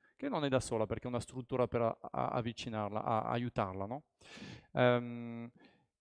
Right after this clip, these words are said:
dunque la, la vera cosa, e sta funzionando, è dare deleghe e obiettivi. A questo punto puoi moltiplicare tutto quello che vuoi in termini di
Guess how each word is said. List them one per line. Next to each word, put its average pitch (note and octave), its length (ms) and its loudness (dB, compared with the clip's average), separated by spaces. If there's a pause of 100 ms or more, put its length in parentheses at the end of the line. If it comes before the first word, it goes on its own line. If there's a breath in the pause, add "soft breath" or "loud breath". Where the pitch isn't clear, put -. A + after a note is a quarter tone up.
(120)
dunque D3+ 360 -2
la, B2+ 160 4
la C#3 100 8
vera D3 240 6
cosa, A#2 320 2
e A2+ 60 4
sta A#2 160 2
funzionando, A#2 1000 -2
è A#2 240 0
dare A2+ 520 2
deleghe A2 580 2
e B2+ 140 0
obiettivi. G#2+ 840 -4 (100)
A - 120 -4
questo A2 300 -4
punto E3 480 -4
puoi A2+ 180 -4
moltiplicare G#2+ 720 -2
tutto - 260 -8
quello G#2 200 -2
che G#2 160 -4
vuoi G#2 320 0
in G#2 120 -10
termini G#2 380 -2
di G#2 220 -2